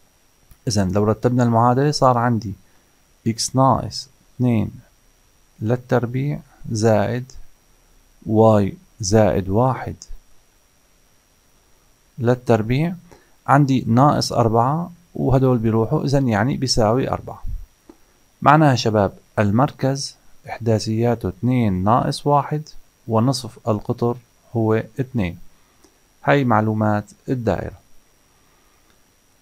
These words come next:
راح أفترض أنه معادلة المماس لهذه الدائرة هي واي بيساوي إم بإكس زائد إن. النقطة آ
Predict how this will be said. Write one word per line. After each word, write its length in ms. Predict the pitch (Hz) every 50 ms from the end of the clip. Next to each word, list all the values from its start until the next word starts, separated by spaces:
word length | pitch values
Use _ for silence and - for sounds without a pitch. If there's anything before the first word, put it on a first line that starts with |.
| _ _ _ _ _ _ _ _ _ -
راح 140 | 123 -
أفترض 380 | 127 131 135 - 185 202 185 165
أنه 160 | 156 160 156
معادلة 440 | 147 139 131 131 127 117 147 170 170 170
المماس 720 | 170 156 139 120 110 110 107 107 107 104 - - - - - _ -
لهذه 440 | 120 113 110 123 131 123 117 117 117
الدائرة 680 | 107 104 120 120 120 - 110 117 123 139 139 123 - - -
هي 340 | - 127 123 120 113 - - - -
واي 600 | 107 110 107 120 131 143 151 156 160 156 - - -
بيساوي 640 | - 135 127 - - 120 110 107 104 104 104 117 - - _ _ -
إم 380 | 135 135 127 113 101 95 92 - - -
بإكس 680 | 110 104 110 104 - 123 135 147 147 - - - - - _ - 139
زائد 640 | 107 95 110 117 120 117 113 123 131 127 131 131 135
إن. 180 | 120 95 87 - - - - - _ _ _ _ _ _ _ _ _ _ _ _ _ _ _ _ _ - - _ _ -
النقطة 380 | 120 131 143 147 143 - - 135
آ 360 | 131 - 143 143 147 151 147